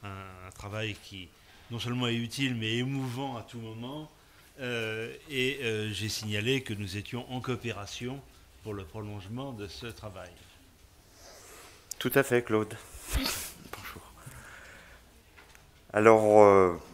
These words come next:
Speaker 2: on m'a prié de vous lire la lettre de Louis-Robert Pelletier. Alors, avant de lire, euh, la biographie, la biographie de Louis-Robert Pelletier,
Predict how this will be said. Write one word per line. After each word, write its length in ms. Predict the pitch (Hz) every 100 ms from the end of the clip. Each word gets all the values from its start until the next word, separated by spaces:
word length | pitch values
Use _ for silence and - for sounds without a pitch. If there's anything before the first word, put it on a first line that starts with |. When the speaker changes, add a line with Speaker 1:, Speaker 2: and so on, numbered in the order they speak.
| 82 - -
Speaker 2:
on 100 | 98
m'a 180 | 104 104
prié 400 | - 104 104 139
de 180 | 107 104
vous 200 | 90 101
lire 340 | 104 127 135
la 160 | 110 101
lettre 560 | 107 127 - - 101 90 -
de 260 | 98 98
Louis-Robert 800 | 92 92 120 131 110 95 92 123 - -
Pelletier. 560 | 98 90 - 82 - - - - - -
Alors, 220 | 92 95
avant 240 | 107 120
de 100 | 113
lire, 240 | 107 107 -
euh, 260 | 117 107 95
la 140 | 98
biographie, 640 | 101 156 139 123 - 87 - -
la 140 | 92 87
biographie 560 | 117 107 107 - 131
de 120 | 110
Louis-Robert 600 | 101 98 123 101 92 101
Pelletier, 560 | - 90 85 - 117